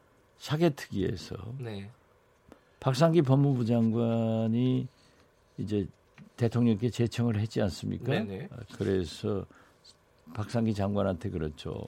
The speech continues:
Speaker 1: 제가 질문을 했어요.
Speaker 2: 네.
Speaker 1: 윤석열 검찰총장 후보자를 추천한 것은
Speaker 2: 네.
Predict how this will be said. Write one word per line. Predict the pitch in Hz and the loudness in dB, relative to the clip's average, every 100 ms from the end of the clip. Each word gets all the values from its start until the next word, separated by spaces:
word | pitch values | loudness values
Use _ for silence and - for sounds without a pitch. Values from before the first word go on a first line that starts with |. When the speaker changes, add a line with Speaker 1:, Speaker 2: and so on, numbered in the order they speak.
| - - - | -14 -20 0
Speaker 1:
제가 | 127 139 | 6 6
질문을 | - 117 110 95 | 6 2 2 0
했어요. | 85 80 - 69 110 127 | -4 -6 -8 -8 -6 -8
Speaker 2:
네. | 123 104 117 - - - - - | -8 -10 -16 -20 -20 -20 -8 2
Speaker 1:
윤석열 | 151 165 190 185 175 165 151 | 6 10 12 12 12 12 10
검찰총장 | 120 135 143 123 135 139 135 | 8 4 4 4 2 2 2
후보자를 | 110 123 120 113 120 120 120 | 0 0 0 0 0 0 -2
추천한 | - - 131 123 101 | -6 -6 -2 0 -2
것은 | 95 78 - 90 90 80 - | -2 -4 -4 -4 -2 -4 -6
Speaker 2:
네. | 127 107 | -8 -8